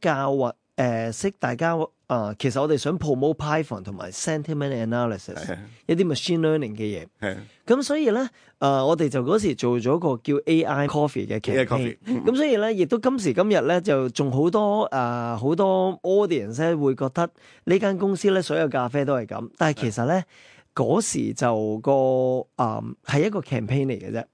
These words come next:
Speaker 2: 嗯，你搞到我而家想飲咖啡啊！不過呢，before 飲咖啡之前呢，我陣間有個 break，你可以飲下咖啡。啊，你又帶咗另外一首歌俾大家㗎喎。呢首歌呢，叫做 Somewhere Only We Know by Kylie，係咪啊？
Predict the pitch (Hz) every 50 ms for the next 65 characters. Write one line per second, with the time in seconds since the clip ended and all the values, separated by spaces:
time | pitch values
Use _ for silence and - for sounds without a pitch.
0 | _ - 117 120 120 110 104 110 123 127 131 131 131 120 120 110 92 90 90 113
1 | 120 - 117 107 107 104 110 98 98 - 85 - - 95 85 73 - 156 147 123
2 | 127 120 127 139 131 - - 113 107 - 131 131 120 117 110 104 107 104 98 92
3 | 113 107 104 95 110 101 - - - - - 110 104 101 104 101 - - 110 104
4 | 117 113 113 - - 110 101 98 92 - - 117 107 90 - 98 95 98 98 92
5 | 101 95 85 82 - - - - - 71 - - - - - - - - - 113
6 | 104 104 127 127 120 123 120 120 147 147 120 107 107 110 117 120 - 113 104 98
7 | 104 104 98 98 95 95 98 90 95 92 - - - - 53 50 50 - - _
8 | _ _ _ _ _ - 147 131 131 117 110 110 117 117 117 117 117 104 101 95
9 | 92 - - - 123 117 120 120 120 113 117 117 113 110 - - - 107 110 110
10 | 110 107 107 95 92 90 87 87 90 98 101 104 101 95 85 - 80 85 80 73
11 | 76 - - _ _ _ _ _ _ _ _ - - - 160 147 113 90 64 -
12 | 78 71 71 76 76